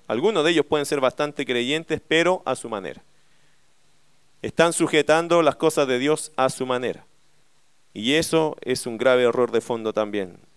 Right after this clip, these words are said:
Pregunta, ¿cómo ha mirado Dios esta conducta en la historia de la humanidad?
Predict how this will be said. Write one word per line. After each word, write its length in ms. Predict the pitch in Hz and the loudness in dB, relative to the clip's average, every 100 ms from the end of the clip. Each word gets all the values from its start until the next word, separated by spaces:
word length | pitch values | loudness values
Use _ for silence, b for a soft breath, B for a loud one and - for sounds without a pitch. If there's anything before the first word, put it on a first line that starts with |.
| _ _ _ | _ _ _
Pregunta, 500 | 165 180 226 170 120 | 0 2 2 0 -2
¿cómo 260 | - 262 302 | -2 -2 -2
ha 20 | |
mirado 420 | 247 208 214 185 | 0 2 4 4
Dios 440 | 156 190 233 - - | 4 2 0 -6 -8
esta 280 | 151 - 151 | -6 -2 0
conducta 420 | 131 127 156 147 | 0 -4 -6 -4
en 60 | 123 | -4
la 40 | |
historia 340 | 120 143 135 | -4 -4 -2
de 100 | 123 | -2
la 60 | 123 | -4
humanidad? 440 | 120 120 120 165 | -4 -6 -8 -8